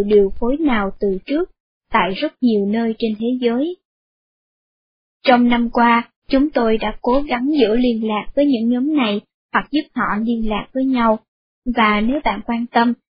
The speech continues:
hãy tham gia vào trang web của họ nhé, tại địa chỉ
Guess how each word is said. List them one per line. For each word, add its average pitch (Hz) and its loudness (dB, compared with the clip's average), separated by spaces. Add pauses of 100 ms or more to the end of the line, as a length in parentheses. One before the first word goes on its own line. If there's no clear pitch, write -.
(120)
hãy 214 -4
tham 240 -4
gia 220 0
vào 202 0
trang 233 -6
web 277 -6
của 254 -2
họ 214 -4
nhé, 240 -2 (520)
tại 196 0
địa 196 0
chỉ 214 -4